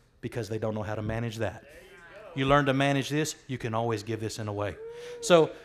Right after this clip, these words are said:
so you're sitting there going through this, and God says, "Hey, thanks so much, man. You get to keep that." And you walk away a happy man. Keep it. Okay?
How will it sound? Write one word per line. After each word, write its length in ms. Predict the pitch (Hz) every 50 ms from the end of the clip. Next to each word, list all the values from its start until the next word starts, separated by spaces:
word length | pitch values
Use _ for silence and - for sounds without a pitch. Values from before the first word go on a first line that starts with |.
| - - -
so 120 | - - 190
you're 160 | 190 214 233
sitting 240 | - - 269 247 233
there 120 | 240 233
going 220 | 220 233 233 233
through 140 | 233 233 220
this, 180 | 226 254 262 262
and 100 | 175 165 160
God 180 | 175 175 175
says, 160 | 170 165 180
"Hey, 180 | - 185 185 170
thanks 260 | 170 - 170 175 -
so 120 | - - 170
much, 260 | 165 160 135 - -
man. 300 | 147 139 139 135 127 139
You 120 | 135 139 131
get 160 | 139 135 131
to 80 | 135
keep 240 | - - 139 127 -
that." 260 | - 123 117 117 - - - - -
And 100 | 143 151
you 120 | 165 170
walk 220 | 160 151 151 151
away 200 | 160 143 151 151
a 40 | 147
happy 280 | 135 160 165 165 180 170
man. 240 | 175 185 175 123 - - - - _ _ _ _ _ _ _ _ _
Keep 180 | - 214 208 -
it. 80 | - - - - - - - - - - - - - -
Okay? 300 | 139 135 202 233 302 311